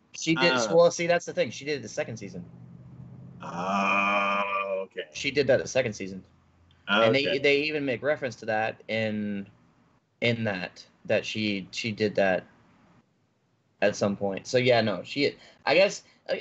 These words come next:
Speaker 1: there were little bits and pieces, I guess, in the second season, but I still feel pretty confident in saying that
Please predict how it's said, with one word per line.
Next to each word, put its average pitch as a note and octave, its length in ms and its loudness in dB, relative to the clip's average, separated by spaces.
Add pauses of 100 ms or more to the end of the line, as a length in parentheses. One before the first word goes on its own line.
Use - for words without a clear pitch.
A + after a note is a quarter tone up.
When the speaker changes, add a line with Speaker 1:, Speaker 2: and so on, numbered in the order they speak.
Speaker 1:
there G#3 160 4
were A#3 100 8
little B3 240 4
bits A3 240 0
and G3+ 140 -2
pieces, F#3 460 -6
I A3 100 2
guess, G#3+ 380 -2
in F3+ 140 2
the E3+ 60 -6
second F#3 260 2
season, F#3 340 -2
but D3 140 4
I C#3+ 60 6
still D#3 240 -2
feel D3 340 0
pretty C#3 260 -2
confident B2 340 2
in G#2 60 -8
saying A2+ 340 0
that G#2+ 240 0